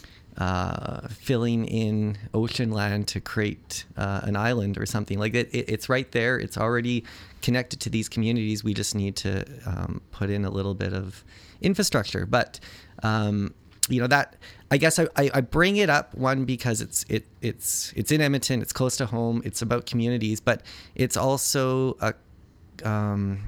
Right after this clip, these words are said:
you know, it, it, it simply started by just, uh, a small group of people with an idea that did, uh,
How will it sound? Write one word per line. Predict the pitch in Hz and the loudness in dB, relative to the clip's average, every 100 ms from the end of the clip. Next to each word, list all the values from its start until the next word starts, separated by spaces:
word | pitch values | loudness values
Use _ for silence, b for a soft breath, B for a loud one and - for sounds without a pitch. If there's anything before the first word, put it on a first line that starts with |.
| - | -2
you | 117 | 0
know, | 117 | 2
it, | 117 - | 0 -2
it, | 120 - - | -4 -4 -4
it | 113 | 0
simply | - 139 135 131 120 | 0 2 0 -2 0
started | - 113 110 127 110 | 0 2 2 2 0
by | 110 107 | 0 0
just, | 104 110 104 - - - B B B B - | 0 0 0 -2 -6 -8 B B B B -4
uh, | 101 101 98 - | 0 2 0 0
a | 110 | -2
small | - 117 | 0 0
group | 113 113 | 0 -4
of | 107 | -6
people | - 110 110 - 110 110 110 - | -4 -2 -2 0 2 2 0 0
with | 107 104 - - | 0 0 -4 -6
an | 107 107 | -2 0
idea | 110 104 113 123 95 B B B - | 0 0 0 0 -2 B B B -4
that | 101 98 - - - | 0 0 -2 -8 -4
did, | 117 113 - - - - - - - - - - - | 0 0 -2 -16 -20 -20 -20 -20 -20 -20 -20 -10 -4
uh, | 92 90 - 101 - 107 | -2 -2 -2 -4 -4 -4